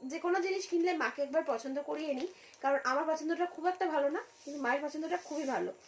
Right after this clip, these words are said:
তো যাই হোক, মাকে দিয়ে পছন্দ করিয়েছিলাম বলে এত সুন্দর একটা চাদর আমি নিতে পেরেছি। আর এর মধ্যে, উম, দুটো করে মাথার বালিশের, আহ, ওয়ার রয়েছে, কিন্তু পাশ বালিশের ওয়ার নেই,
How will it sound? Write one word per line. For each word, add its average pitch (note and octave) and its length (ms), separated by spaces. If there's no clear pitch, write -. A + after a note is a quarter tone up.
তো C#4+ 80
যাই C4+ 280
হোক, E4+ 160
মাকে D4+ 420
দিয়ে E4 220
পছন্দ D4+ 320
করিয়েছিলাম D#4+ 500
বলে F4+ 220
এত C4+ 180
সুন্দর C#4+ 280
একটা D4 200
চাদর C#4+ 320
আমি C4 260
নিতে C#4 280
পেরেছি। F4+ 340
আর C4 420
এর F#4 180
মধ্যে, A4+ 640
উম, D#4 280
দুটো D#4 200
করে F#4+ 220
মাথার D#4 360
বালিশের, E4 540
আহ, A#3+ 400
ওয়ার C#4+ 240
রয়েছে, D#4+ 300
কিন্তু F4 180
পাশ D4 280
বালিশের C4+ 340
ওয়ার G3 280
নেই, F#3+ 160